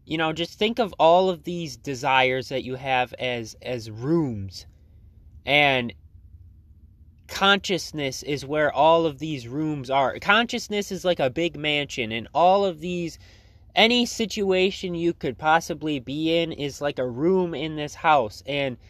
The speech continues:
you know, physically, you are where you are, but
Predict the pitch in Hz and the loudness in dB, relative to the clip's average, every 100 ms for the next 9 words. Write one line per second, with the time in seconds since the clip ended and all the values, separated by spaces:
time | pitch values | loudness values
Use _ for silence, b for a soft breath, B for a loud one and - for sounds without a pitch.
0 | b b b b b - - - - _ | b b b b b -20 -20 -20 -20 _
1 | - - - 160 151 - - 226 202 - | -20 -16 -4 0 0 0 2 2 2 0
2 | 180 165 156 - 151 165 170 170 160 165 | 2 4 2 -2 -2 4 8 8 6 2
3 | 147 139 147 135 110 104 151 143 | 0 2 6 6 4 0 2 2